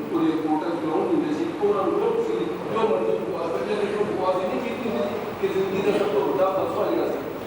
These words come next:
ਉਹ ਕਲਾਊਨ ਦੇ ਰਾਹੀਂ ਸ਼ੇਕਸਪੀਅਰ ਪੇਸ਼ ਕਰਦਾ ਸੀ। ਉਹ ਇਹਦਾ ਕੈਰੈਕਟਰ ਜਿਹੜਾ ਬਹੁਤ ਦੂਜੀ ਜਿਹੜੀ ਮੈਨੂੰ ਗੱਲ ਚੰਗੀ ਲੱਗੀ ਹੈ ਕਿ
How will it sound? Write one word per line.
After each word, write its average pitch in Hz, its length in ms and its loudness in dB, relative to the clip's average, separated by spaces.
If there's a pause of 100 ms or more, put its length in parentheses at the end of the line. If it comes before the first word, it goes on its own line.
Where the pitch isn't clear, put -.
(120)
ਉਹ 160 240 4
ਕਲਾਊਨ 196 380 0
ਦੇ 170 60 2
ਰਾਹੀਂ 151 160 2
ਸ਼ੇਕਸਪੀਅਰ - 360 -2
ਪੇਸ਼ - 160 -4
ਕਰਦਾ - 320 -2
ਸੀ। - 440 -2
ਉਹ 440 120 4
ਇਹਦਾ 226 200 2
ਕੈਰੈਕਟਰ - 400 0
ਜਿਹੜਾ 190 360 2 (140)
ਬਹੁਤ 185 180 2 (640)
ਦੂਜੀ 214 260 -4
ਜਿਹੜੀ - 180 0
ਮੈਨੂੰ - 180 2
ਗੱਲ - 160 2
ਚੰਗੀ 175 220 2
ਲੱਗੀ 160 320 2
ਹੈ - 60 -2 (1300)
ਕਿ 175 180 2